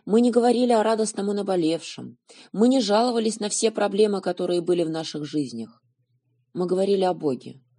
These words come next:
о шагах и о надежде. Читает снова. "Именно здесь я нашел ингредиент, которого мне недоставало. Это именно то, что произошло со мной в тот вечер".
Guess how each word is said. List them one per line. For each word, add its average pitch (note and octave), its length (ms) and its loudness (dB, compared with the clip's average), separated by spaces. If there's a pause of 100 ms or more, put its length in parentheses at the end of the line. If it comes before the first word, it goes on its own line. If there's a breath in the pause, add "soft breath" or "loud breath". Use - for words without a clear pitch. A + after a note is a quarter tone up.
(360)
о - 120 -6
шагах F#3 560 -6 (460)
и G3+ 80 0
о F#3 100 -2
надежде. C3 640 -10 (1500)
Читает D#3 400 -2
снова. G#2 440 -8 (1040 loud breath)
"Именно A3+ 360 2
здесь G3+ 440 2
я D3+ 60 0
нашел F3 380 0
ингредиент, F#3 840 -2 (220)
которого G3 460 -2
мне F3 180 -4
недоставало. C#3 800 -8 (420 soft breath)
Это G#3+ 220 2
именно A3+ 340 2
то, A#3+ 160 2
что G3 180 -6
произошло F3 540 -2
со D#3+ 160 -8
мной D3 180 -4
в C#3 60 -18
тот C#3 200 -8
вечер". B2 380 -8